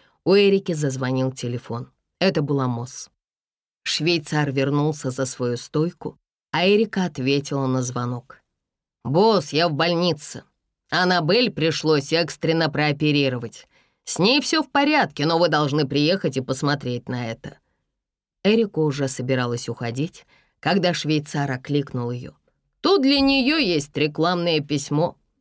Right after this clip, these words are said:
Я не заметил его в ящике». Эрика поблагодарила его,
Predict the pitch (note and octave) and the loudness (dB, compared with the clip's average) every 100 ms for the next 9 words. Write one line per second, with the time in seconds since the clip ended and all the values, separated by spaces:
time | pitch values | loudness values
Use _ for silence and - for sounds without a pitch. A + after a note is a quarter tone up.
0 | _ - E4 E3+ D#3+ D#3+ D3+ D#3 D#3+ G3 | _ -4 -2 0 2 2 2 2 2 0
1 | D#3+ B2+ C3 C3 C3 C3+ B2 - - - | 0 0 2 0 2 0 0 -6 -10 -14
2 | - _ _ _ _ _ D#3+ E3 D3 C3 | -20 _ _ _ _ _ 0 2 2 -2
3 | B2+ B2+ C3 B2 B2+ C3 C#3+ F#3+ F#3+ F3 | -6 -2 -2 0 0 0 0 0 -2 -4
4 | D#3 | -8